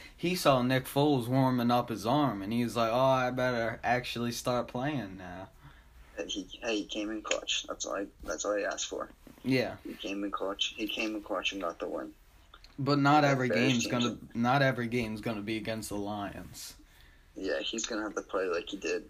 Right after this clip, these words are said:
Speaker 2: in the fourth quarter throughout the, like, throughout the entire game.
Speaker 1: Mm-hmm. You can't pull a Sixers Jimmy Butler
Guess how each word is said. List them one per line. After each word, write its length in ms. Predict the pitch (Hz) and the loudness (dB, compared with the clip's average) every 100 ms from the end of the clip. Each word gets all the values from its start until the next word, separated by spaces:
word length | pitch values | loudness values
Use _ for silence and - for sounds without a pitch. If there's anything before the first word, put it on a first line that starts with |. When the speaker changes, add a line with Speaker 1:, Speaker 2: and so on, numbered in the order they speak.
| - | -14
Speaker 2:
in 100 | - | -12
the 60 | 101 | -8
fourth 360 | - 95 - | -4 -4 -6
quarter 480 | - 104 90 82 - - - | -4 -2 -2 -6 -8 -14 -8
throughout 340 | 95 80 - | -6 -4 -6
the, 120 | - - - | -8 -14 -12
like, 140 | - 92 - | -10 -10 -10
throughout 320 | - 87 76 | -6 -4 -4
the 80 | 85 | -6
entire 300 | 87 90 - | -4 -4 -4
game. 280 | - 85 - - - - - - - - | -8 -8 -10 -18 -20 -20 -20 -20 -20 -4
Speaker 1:
Mm-hmm. 340 | 135 131 117 110 | 0 2 0 0
You 100 | 127 | 0
can't 320 | 147 143 135 | 4 4 4
pull 340 | 139 127 120 | 4 4 4
a 80 | 113 | 0
Sixers 560 | - 143 135 127 120 117 | 2 2 2 0 -2 0
Jimmy 340 | 123 123 117 | 0 0 0
Butler 580 | 110 120 - 98 92 95 | 2 2 2 -2 -6 -8